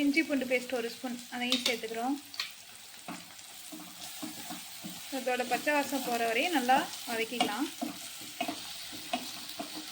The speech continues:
இப்போ கட் பண்ணி வச்சிருக்க தக்காளி, மூணு தக்காளியை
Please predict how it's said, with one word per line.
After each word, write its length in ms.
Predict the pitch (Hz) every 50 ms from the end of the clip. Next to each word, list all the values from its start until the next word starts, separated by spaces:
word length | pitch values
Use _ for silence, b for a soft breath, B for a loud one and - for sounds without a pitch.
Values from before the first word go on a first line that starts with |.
| - - - - - - - - - - 277 - -
இப்போ 240 | - - 269 269 277 - 277
கட் 160 | 254 262 -
பண்ணி 160 | 311 320 320 285
வச்சிருக்க 300 | 269 277 254 - 262 277 277 - 254
தக்காளி, 360 | 262 - 262 262 254 233 - - - - - - - - - - - - - - - - 277
மூணு 160 | 269 269 269 262 269
தக்காளியை 400 | 262 269 294 294 285 269 269 311